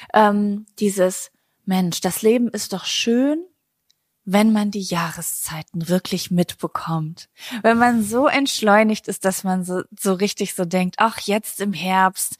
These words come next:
ach, jetzt während Weihnachten, ach, im Frühling, jetzt, da kommt demnächst die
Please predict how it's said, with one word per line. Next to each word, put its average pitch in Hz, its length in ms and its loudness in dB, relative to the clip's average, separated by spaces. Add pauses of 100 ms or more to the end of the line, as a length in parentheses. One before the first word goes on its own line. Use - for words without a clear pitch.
(240)
ach, 214 200 -2
jetzt 220 420 0
während 196 320 0
Weihnachten, 175 680 0
ach, - 220 2
im 247 100 2
Frühling, 233 480 2
jetzt, 208 260 0
da 208 80 4
kommt 208 360 0
demnächst 190 480 0
die 185 260 -4